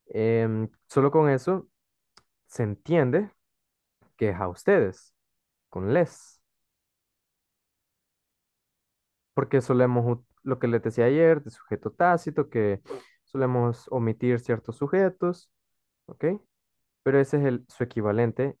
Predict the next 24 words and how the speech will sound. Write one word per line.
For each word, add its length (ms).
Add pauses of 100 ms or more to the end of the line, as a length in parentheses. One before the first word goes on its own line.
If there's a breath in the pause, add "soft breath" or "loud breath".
en 100
este 160
caso, 400
de 220
you 320 (120)
a 120
les, 560
a 120
ustedes. 800 (1300)
Estoy 200
enseñándoles 1160 (240)
a 120
ustedes. 760 (1300)
Pero 140
ese 160
a 80
ustedes 420
no 120
lo 140
decimos 380
en 80
español 400
por 200
costumbre, 460